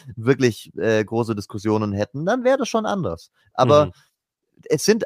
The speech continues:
Speaker 1: einzelne wenige prominente Beispiele, die dann standardmäßig hervorgebracht werden von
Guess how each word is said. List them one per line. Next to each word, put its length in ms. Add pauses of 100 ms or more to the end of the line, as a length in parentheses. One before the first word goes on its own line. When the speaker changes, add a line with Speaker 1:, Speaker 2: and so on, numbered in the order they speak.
Speaker 1:
einzelne 640
wenige 440
prominente 600
Beispiele, 600
die 100
dann 180
standardmäßig 840
hervorgebracht 800
werden 360
von 380